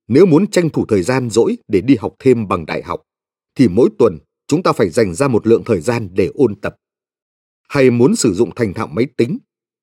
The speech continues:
mỗi ngày chúng ta đến phòng làm việc sớm hơn ba mươi phút, tranh thủ học lúc đồng nghiệp chưa tới.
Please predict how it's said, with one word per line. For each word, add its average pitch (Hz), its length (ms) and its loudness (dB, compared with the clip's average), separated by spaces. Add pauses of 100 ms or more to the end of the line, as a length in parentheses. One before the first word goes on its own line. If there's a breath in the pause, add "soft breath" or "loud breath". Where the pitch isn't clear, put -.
mỗi 139 200 4
ngày 101 380 -2
chúng 139 160 -4
ta 151 100 0
đến 131 220 2
phòng 104 160 -2
làm 95 180 -2
việc 95 260 -2
sớm 120 360 0
hơn 120 240 0
ba 107 120 0
mươi 101 140 -2
phút, - 220 -2 (520)
tranh 160 180 0
thủ 107 240 -2
học 101 180 -6 (140)
lúc - 200 -2
đồng 98 180 0
nghiệp 95 240 -2
chưa 120 200 0
tới. 107 340 -4